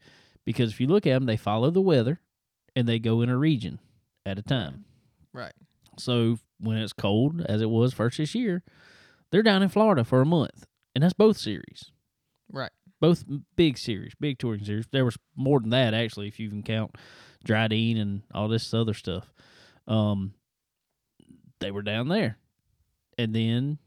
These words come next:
Speaker 1: they'll move up a little bit once the weather warms up. They'll steadily move a little farther north once weather warms up. Once it starts cooling back down, they all come down.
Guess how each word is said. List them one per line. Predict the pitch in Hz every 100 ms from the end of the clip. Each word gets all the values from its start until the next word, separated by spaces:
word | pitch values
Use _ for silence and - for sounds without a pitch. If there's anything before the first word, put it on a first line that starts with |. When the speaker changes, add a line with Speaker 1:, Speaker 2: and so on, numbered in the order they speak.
| -
Speaker 1:
they'll | 98 107
move | 110 107 110
up | 110 120
a | 120
little | 120 127
bit | 123 170
once | 120 127 123
the |
weather | 147 196 185 139 - _ _ _ _
warms | - 113 104
up. | 104 92 - _ _ _ _ _
They'll | 92 90
steadily | - 87 87 110
move | 123 160 170 - _
a | 92
little | 117
farther | 117 135 170
north | 220 240 151
once | 123 104
weather | 113 107 101 - _ _ -
warms | 113 104
up. | 101 - - - -
Once | - 117
it | 117
starts | 143 143
cooling | - 165 170
back | 180
down, | 226 254 214 226 _ _
they | - 95
all | 98 98 98 110
come | - 165 202
down. | 262 247 123